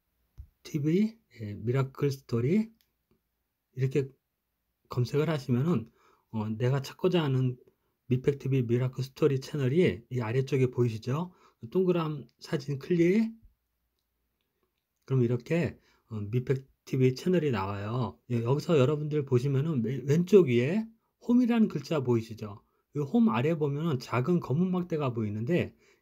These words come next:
이게 무엇을 뜻하냐 하면은 현재 여러분들이 보고 계신 화면을 말해주는 거예요. 자, 여기서 그 오른쪽에 보면은, 어, 재생 목록이라고 있어요. 이번엔 재생 목록을 한번 눌러볼게요. 자, 재생 목록을 눌렀더니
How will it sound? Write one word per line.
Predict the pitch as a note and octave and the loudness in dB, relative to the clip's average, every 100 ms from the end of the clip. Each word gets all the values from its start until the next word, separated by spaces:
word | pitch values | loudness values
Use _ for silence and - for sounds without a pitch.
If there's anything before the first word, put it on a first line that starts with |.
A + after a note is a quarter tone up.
| - | -2
이게 | C3+ | 2
무엇을 | C#3+ B2 C#3+ F3+ | 2 2 2 0
뜻하냐 | F3 E3+ E3 D#3 | -2 -2 -2 0
하면은 | B2 A#2 D#3 A#2+ - _ _ | 0 0 0 -2 -6 _ _
현재 | F#3 G3 G3+ | -2 4 4
여러분들이 | D3 C#3+ C#3+ D3 C3+ C3+ G3+ A3 _ - | 4 2 0 -2 -2 0 -2 -4 _ -2
보고 | C3+ E3 | 0 2
계신 | E3 C#3+ C#3 F3+ - _ _ | 2 2 0 -6 -8 _ _
화면을 | - A3+ A#3+ A3 F#3 D3+ - _ | 2 6 6 4 2 -4 -14 _
말해주는 | A#2+ A#2+ C3 B2 G#2 | -4 -2 -2 -2 -4
거예요. | G2 G2+ - _ _ | -6 -8 -12 _ _
자, | - G#2+ | -4 0
여기서 | B2+ C3+ E3 D3 G2 _ - | 2 2 2 0 -2 _ -4
그 | C#3 D3 B2+ | -2 0 2
오른쪽에 | C3 E3+ F3 D#3 | 4 4 2 2
보면은, | C#3 B2+ C3+ G3 A3+ - _ _ | 2 2 2 2 0 -2 _ _
어, | A2+ | -6
재생 | - F3+ A3+ G3+ | 0 4 6 6
목록이라고 | F#3+ F3 C#3+ B2+ G#2 | 4 0 0 -2 -4
있어요. | F#2 G#2 G#2+ | -6 -10 -8
이번엔 | A#2 D3 | -6 -6
재생 | C3+ C3+ F#3+ F#3 | -2 -2 0 0
목록을 | F3+ E3+ D3 | 0 -2 -2
한번 | B2+ A#2 | -2 -2
눌러볼게요. | G#2+ G#2+ G2+ G2 - A2 E3 G#3+ - _ _ _ _ _ _ _ _ | -4 -6 -8 -10 -8 -4 -4 -4 -8 _ _ _ _ _ _ _ _
자, | - F2+ | -16 -10
재생 | - C3 F3 | -2 2 2
목록을 | E3+ D#3+ D#3+ C#3+ | 2 0 -2 0
눌렀더니 | B2 C#3 C#3 D#3 A3+ | 0 0 0 2 2